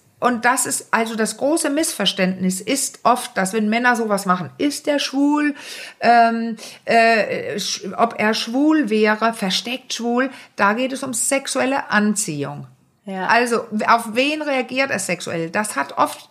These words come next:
Speaker 1: n-, gar nichts damit zu tun, mit einem Fetisch, meist nicht.
Speaker 2: Ja,
Speaker 1: Ich
Speaker 2: ja.
Speaker 1: sage oft, weil es hier vielleicht doch damit zu tun haben könnte, aber ich komme dazu. Das eine, mit wem schlafe ich? Das ist sexuelle Anziehung. Scheißegal, was du anziehst, worauf du stehst, ähm,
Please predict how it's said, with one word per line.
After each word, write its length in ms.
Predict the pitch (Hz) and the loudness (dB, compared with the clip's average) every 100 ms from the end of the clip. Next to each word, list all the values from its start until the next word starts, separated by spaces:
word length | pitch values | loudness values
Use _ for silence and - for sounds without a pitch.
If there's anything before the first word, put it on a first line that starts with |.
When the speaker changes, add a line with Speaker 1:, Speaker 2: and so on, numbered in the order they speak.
| - | -10
Speaker 1:
n-, 220 | 240 - | -10 0
gar 280 | 269 339 370 | 4 4 4
nichts 300 | 311 320 - | 0 -2 0
damit 320 | 269 311 311 | 0 0 -6
zu 80 | 294 | -8
tun, 320 | - 403 226 | -4 -2 -2
mit 140 | 190 | -2
einem 180 | 139 175 | -2 -2
Fetisch, 400 | 170 196 190 180 | -4 -4 -6 -4
meist 400 | 214 277 349 - | -2 0 -2 -4
nicht. 340 | 170 143 - - _ _ _ | -6 -6 -10 -18 _ _ _
Speaker 2:
Ja, 260 | 190 190 190 - | -2 0 -2 -8
Speaker 1:
Ich 140 | - 269 | -4 2
Speaker 2:
ja. 100 | 233 | 4
Speaker 1:
sage 180 | 254 226 | 4 4
oft, 320 | 294 - - | 4 2 0
weil 160 | 226 | 0
es 100 | 240 - | 0 0
hier 160 | 254 | -2
vielleicht 240 | 247 208 202 | 0 -2 -2
doch 100 | 196 | -4
damit 240 | 160 156 | -4 -6
zu 80 | 170 | -8
tun 160 | 160 | -6
haben 140 | 151 151 | -4 -4
könnte, 180 | 170 170 | -2 -2
aber 140 | 180 | -2
ich 120 | 185 | -4
komme 180 | 196 180 | -2 -2
dazu. 280 | 147 156 139 - - - - | -2 -8 -10 -16 -20 -8 -2
Das 260 | 220 - | -2 2
eine, 300 | 247 285 294 | 2 2 0
mit 320 | 269 240 208 | 0 -2 -2
wem 320 | 220 262 269 269 | 0 0 0 -6
schlafe 520 | - 226 233 247 - | -2 4 6 4 0
ich? 260 | - - - _ | -10 -12 -20 _
Das 240 | 208 - | -2 0
ist 160 | 233 - | -2 -2
sexuelle 500 | 269 - - 233 247 | -2 -2 -4 0 2
Anziehung. 600 | 220 262 262 170 151 151 | 2 2 -2 -2 -4 -6
Scheißegal, 640 | - 220 240 262 254 220 247 | -4 0 2 0 2 4 4
was 160 | 247 | 0
du 120 | 240 - | -4 -4
anziehst, 680 | 208 294 - 208 208 - | -2 -2 -6 -4 -4 -6
worauf 400 | 214 220 233 233 | -6 2 2 0
du 220 | - 226 220 - - - - | -6 -4 -4 -8 -20 -6 -4
stehst, 680 | - 262 294 302 - - - | 0 2 2 0 -2 -6 -4
ähm, 480 | 202 208 208 214 | 0 0 0 0